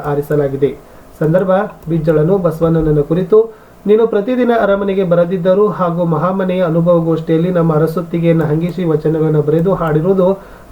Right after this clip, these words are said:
ನನಗೆ ಗೊತ್ತಿದ್ದರೂ ಸಹ ನಾನು ನಿನ್ನಿಂದ ಭಂಡಾರದ ಕೀಲಿಕೆಯನ್ನು ಹಿಂತೆಗೆದುಕೊಳ್ಳಲಿಲ್ಲ"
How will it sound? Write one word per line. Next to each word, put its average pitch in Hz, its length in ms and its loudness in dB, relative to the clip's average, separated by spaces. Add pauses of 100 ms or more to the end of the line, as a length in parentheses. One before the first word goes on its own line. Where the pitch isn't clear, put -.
ನನಗೆ 196 220 2
ಗೊತ್ತಿದ್ದರೂ 214 540 0
ಸಹ 202 320 2
ನಾನು 185 240 0
ನಿನ್ನಿಂದ 175 420 0
ಭಂಡಾರದ 170 420 0
ಕೀಲಿಕೆಯನ್ನು 165 640 0
ಹಿಂತೆಗೆದುಕೊಳ್ಳಲಿಲ್ಲ" 147 1040 0